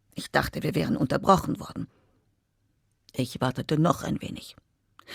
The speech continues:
Schließlich sagte ich: „Hallo, sind Sie noch da?“ Sie war es. „Ich bin Australierin“, sagte sie.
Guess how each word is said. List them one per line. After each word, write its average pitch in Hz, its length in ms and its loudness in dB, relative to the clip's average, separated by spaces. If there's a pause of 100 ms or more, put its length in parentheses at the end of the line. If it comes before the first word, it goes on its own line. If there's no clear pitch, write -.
(260)
Schließlich 285 520 4
sagte 240 360 4
ich: - 340 -4 (580)
„Hallo, 170 500 4
sind 185 200 6
Sie 208 120 4
noch 208 180 6
da?“ 214 240 2 (1300)
Sie - 260 -4
war 240 200 0
es. - 180 -6 (1160)
„Ich - 260 -2
bin 277 180 8
Australierin“, 220 840 -2
sagte - 360 -6
sie. - 220 -12